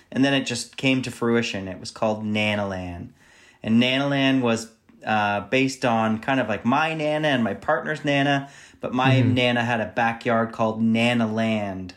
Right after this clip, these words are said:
Speaker 1: that I called that as a, it was a place as a kid, so it was, like, just sort of like a really fun grandma backyard.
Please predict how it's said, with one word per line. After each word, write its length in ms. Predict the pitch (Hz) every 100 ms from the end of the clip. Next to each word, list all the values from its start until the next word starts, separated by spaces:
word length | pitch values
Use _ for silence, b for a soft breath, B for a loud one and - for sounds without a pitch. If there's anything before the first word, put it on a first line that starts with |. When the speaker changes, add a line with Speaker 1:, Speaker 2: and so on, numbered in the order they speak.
| -
Speaker 1:
that 100 | 101
I 80 | 101
called 380 | - 107 101 98
that 240 | 98 95
as 160 | 98 98
a, 20 |
it 420 | - _ - -
was 120 | - -
a 40 |
place 320 | - 123 117
as 80 | 104
a 40 |
kid, 440 | 113 - 123 95 -
so 200 | - 95
it 40 |
was, 160 | 92 98
like, 240 | 95 - B B B
just 180 | - 123
sort 160 | - 117
of 60 |
like 120 | 107 107
a 60 |
really 300 | 104 113 113
fun 360 | 110 113 110 104
grandma 720 | 95 98 95 107 101 98 95
backyard. 840 | 95 95 92 101 95 92 85